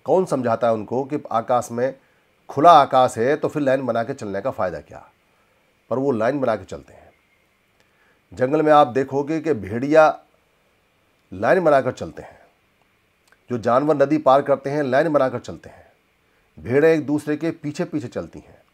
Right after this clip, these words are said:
शेर भी लाइन बनाकर एक साथ चलते हैं। अगर आप पानी में देखोगे तो मछलियाँ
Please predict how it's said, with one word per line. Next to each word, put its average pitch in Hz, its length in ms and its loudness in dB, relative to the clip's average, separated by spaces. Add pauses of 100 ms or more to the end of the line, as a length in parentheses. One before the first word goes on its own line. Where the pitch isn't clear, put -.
(640)
शेर 160 300 0
भी 165 100 -2
लाइन 147 240 4
बनाकर 143 420 2
एक 135 200 -2
साथ 135 180 -2
चलते 92 320 -10
हैं। - 240 -20 (1700)
अगर 135 220 2
आप 147 220 10 (1700)
पानी 139 240 2
में 160 140 0
देखोगे 143 500 2
तो 165 160 -4
मछलियाँ 151 720 2